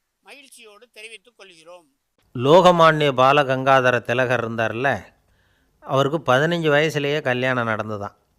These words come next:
Speaker 2: மனைவி பேர் தபிபாய், ரொம்ப பெரிய குடும்பத்து பொண்ணு, நல்ல குணம். அவங்க குடும்பம் நடத்திக்கிட்டு இருக்கிறாங்க. அந்த காலத்துல திருடர்கள் பயம் அதிகம். இந்த காலத்துல மட்டும் என்னன்னு கேக்குறீங்களா? நீங்க கேக்குறது நியாயம்தான்.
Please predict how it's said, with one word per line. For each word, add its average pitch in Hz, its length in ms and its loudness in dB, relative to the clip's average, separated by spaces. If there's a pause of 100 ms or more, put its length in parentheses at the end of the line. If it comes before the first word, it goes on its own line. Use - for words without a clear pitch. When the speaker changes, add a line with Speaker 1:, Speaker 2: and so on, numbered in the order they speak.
(220)
Speaker 2:
மனைவி 147 460 0
பேர் 139 220 -2
தபிபாய், 120 600 -2 (540)
ரொம்ப 139 300 -6
பெரிய 160 340 -2
குடும்பத்து 151 440 -8
பொண்ணு, 120 460 -8
நல்ல 135 340 -2
குணம். 120 440 -4 (300)
அவங்க 123 1080 2
குடும்பம் 170 320 -4
நடத்திக்கிட்டு 131 360 -4
இருக்கிறாங்க. 113 540 -4 (320)
அந்த 160 220 0
காலத்துல 180 560 4
திருடர்கள் 165 540 0
பயம் 135 280 2
அதிகம். 120 380 -4 (560)
இந்த 127 220 2
காலத்துல 160 360 4
மட்டும் 147 380 -2
என்னன்னு 139 180 -2
கேக்குறீங்களா? 120 720 -2
நீங்க 123 180 -6
கேக்குறது 143 460 -6
நியாயம்தான். 123 520 -6